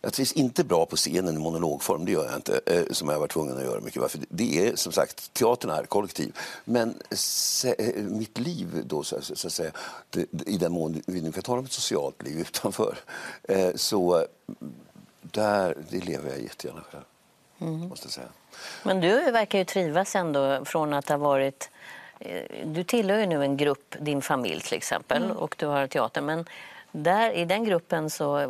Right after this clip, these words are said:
Speaker 2: är man ju med i ett kollektiv vare sig man vill eller inte.
Speaker 3: Ja,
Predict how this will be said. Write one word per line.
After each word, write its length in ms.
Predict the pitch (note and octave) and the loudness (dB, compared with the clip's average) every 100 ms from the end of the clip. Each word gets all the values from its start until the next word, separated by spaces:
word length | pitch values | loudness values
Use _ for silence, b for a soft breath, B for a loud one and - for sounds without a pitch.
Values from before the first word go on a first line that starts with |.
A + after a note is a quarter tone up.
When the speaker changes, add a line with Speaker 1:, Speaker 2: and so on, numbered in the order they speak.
| - | -2
Speaker 2:
är 260 | - E3 | -2 -2
man 160 | G3+ C4+ | 0 0
ju 240 | G#3+ D3 | 0 -2
med 160 | C#3+ C#3 | -2 0
i 40 | |
ett 100 | C3 | 0
kollektiv 520 | - D3+ C3 A#2 - B2 | 0 0 0 -2 -2 0
vare 160 | B2 | 0
sig 140 | B2 C3 | 0 -4
man 140 | A#2+ | -2
vill 180 | E3+ C#4 | -2 0
eller 160 | G#3+ C3+ | 0 -2
inte. 320 | A#2+ - G#2 | -4 -6 -2
Speaker 3:
Ja, 280 | G#3 B3 D4+ | 2 0 0